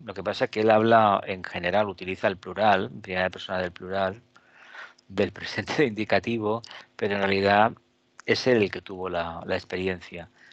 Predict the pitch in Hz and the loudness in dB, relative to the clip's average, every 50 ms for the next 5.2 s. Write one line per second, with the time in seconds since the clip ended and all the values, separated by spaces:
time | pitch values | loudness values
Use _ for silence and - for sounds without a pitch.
0 | _ _ - 110 107 - 123 - 127 117 - - 135 - 110 104 - - - - | _ _ -10 -6 -6 -4 0 0 0 0 0 -4 -6 -6 -6 -6 -6 -6 -10 -10
1 | - - 107 - 107 98 101 104 104 117 113 104 101 98 98 101 110 120 131 113 | -12 -12 -12 -10 -10 -8 -6 -4 0 0 0 0 0 -4 -4 -4 -4 -6 -6 -6
2 | 104 107 104 - - - 90 82 85 85 82 _ _ - 107 - - 120 - - | -6 -8 -8 -8 -10 -14 -18 -18 -20 -20 -20 _ _ -6 -6 -4 -4 -6 -8 -10
3 | - - - - - - _ _ _ _ _ - - - - - 95 95 - 101 | -14 -20 -20 -20 -20 -20 _ _ _ _ _ -14 -14 -14 -12 -10 -8 -4 -2 -2
4 | 98 92 - 123 127 - - 110 101 95 92 87 - - 95 - - 95 90 85 | -2 -2 -6 -12 -12 -10 -10 -8 -6 -6 -6 -6 -4 -6 -6 -4 -6 -8 -8 -6
5 | - 92 92 98 | -8 -8 -8 -8